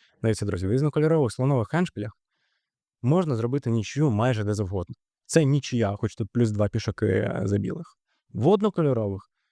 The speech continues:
слонових еншпілях, якщо в тебе плюс пішак, ти майже гарантовано виграв. Тут білі ніяк не прорвуться. Ну, от просто ніяк. Можете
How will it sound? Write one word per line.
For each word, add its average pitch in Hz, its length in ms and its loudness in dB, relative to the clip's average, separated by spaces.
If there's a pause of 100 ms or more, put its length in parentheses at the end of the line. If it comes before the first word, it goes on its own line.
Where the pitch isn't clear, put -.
(300)
слонових 104 400 0
еншпілях, 95 420 -6
якщо 143 200 0
в - 20 0
тебе 151 140 2
плюс 151 200 0
пішак, 151 380 0
ти 127 100 -6
майже 117 240 -2
гарантовано 107 460 -2
виграв. 98 300 -4 (600)
Тут 196 380 0 (200)
білі 160 360 2 (280)
ніяк 165 460 4
не 110 80 -6
прорвуться. 95 520 -6
Ну, 160 80 2
от 160 100 -2
просто 165 300 0
ніяк. 107 300 -4 (580)
Можете 185 460 2